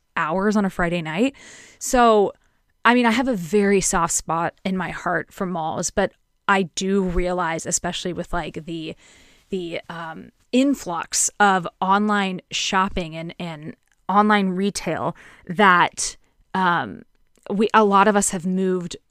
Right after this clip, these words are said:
away from malls, and malls are a lot of energy, or they're a lot of work. It's a lot of fucking work, and it's such a big deal nowadays to say, "I'm going to the mall this weekend. I'm going, I'm gonna do it."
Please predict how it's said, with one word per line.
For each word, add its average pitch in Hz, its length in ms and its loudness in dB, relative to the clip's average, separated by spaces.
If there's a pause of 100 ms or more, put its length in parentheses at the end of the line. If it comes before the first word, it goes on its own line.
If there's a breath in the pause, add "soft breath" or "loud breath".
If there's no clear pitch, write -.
(120)
away 165 420 -8
from 180 260 -6
malls, 160 460 -2
and 226 240 0
malls 214 360 -2
are 403 80 -4
a 403 60 -6
lot 339 260 -10
of 277 100 -10
energy, 277 800 -6
or 254 240 2
they're 302 120 0
a 330 60 0
lot 320 140 -2
of 330 80 -2
work. 247 380 0 (260 soft breath)
It's 254 160 -4
a 311 40 -2
lot 294 440 2
of 277 100 -12
fucking 240 460 -4
work, 214 380 -2
and 226 160 0 (360 soft breath)
it's - 200 0
such - 420 0
a 262 40 -2
big 208 220 -2
deal 190 280 -2
nowadays 247 600 2 (440 loud breath)
to 214 500 2 (120)
say, 208 520 2
"I'm 175 320 -2
going 247 540 6 (200)
to 202 460 6 (200)
the 202 100 0
mall 165 500 -4
this 185 240 -4
weekend. 139 400 -4
I'm 170 140 -6
going, 269 520 0 (300 loud breath)
I'm 196 120 -2
gonna 175 180 -4
do 190 300 0
it." - 400 -2